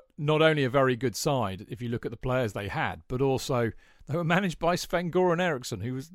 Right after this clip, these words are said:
you know, as it turns out, wasn't qu-, wasn't a bad manager. But I think the thing that disappointed me most, Mark,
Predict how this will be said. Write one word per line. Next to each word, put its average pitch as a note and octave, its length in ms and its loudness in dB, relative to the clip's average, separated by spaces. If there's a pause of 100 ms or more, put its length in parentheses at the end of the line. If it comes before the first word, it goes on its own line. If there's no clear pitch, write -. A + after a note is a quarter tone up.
you D3+ 120 -6
know, C#3 220 -4
as C#3+ 120 -2
it B2+ 100 -14
turns D3 260 0
out, B2 160 0
wasn't C3+ 300 -6
qu-, - 200 -6
wasn't C#3+ 220 -6
a B2+ 60 -8
bad C3 280 2
manager. C3 380 -2
But C#3 200 -2 (300)
I F3+ 60 -4
think G#3+ 220 0
the F3 40 -2
thing G3+ 200 2
that D#3+ 100 -4
disappointed D#3 640 -2
me C#3+ 100 -2
most, C#3+ 380 0
Mark, G#2 260 -6